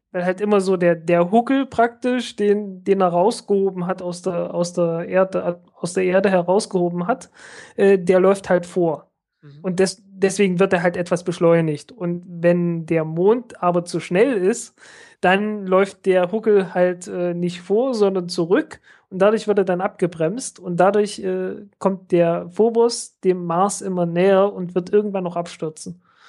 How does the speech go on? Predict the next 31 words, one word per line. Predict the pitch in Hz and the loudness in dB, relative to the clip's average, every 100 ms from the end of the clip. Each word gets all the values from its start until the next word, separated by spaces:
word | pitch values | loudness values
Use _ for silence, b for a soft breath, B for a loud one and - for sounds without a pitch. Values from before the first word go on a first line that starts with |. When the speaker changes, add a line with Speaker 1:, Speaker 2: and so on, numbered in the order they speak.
| b b b b b _ _ _ _ _ _ _ | b b b b b _ _ _ _ _ _ _
Speaker 1:
Und | 202 196 196 | 0 2 0
das | 185 233 | -2 0
ist, | - | -2
glaub | - 233 | 0 0
ich, | 233 | 2
gar | 220 | 2
nicht | 220 | 2
so | 214 202 | 0 -4
furchtbar | - 269 254 175 | -2 -2 0 0
lang | 160 160 | 0 0
mehr | 156 156 | 2 2
hin. | 185 160 147 _ | 2 -4 -8 _
Also | 180 156 160 | -8 -6 -6
ich | 156 | -6
glaub, | - 175 | -6 -4
so, | 175 156 160 | -6 -8 -8
so | - 165 | -14 -14
ein | |
paar | - 175 | -8 -8
zehntausend | 175 - 180 175 180 175 160 | -6 -4 -4 -2 -2 0 -2
Jahre. | 160 220 | -2 -4
Also | 262 165 | -2 -2
ich | - | 0
glaub, | 190 | 0
es | - | 2
sind | 175 | 0
keine, | 170 190 220 190 | 2 2 2 0
keine | 175 208 226 | 0 2 4
Millionen | 208 190 185 180 | 4 4 4 4
Jahre | 160 151 147 | 4 2 -2
mehr. | 147 - | -8 -10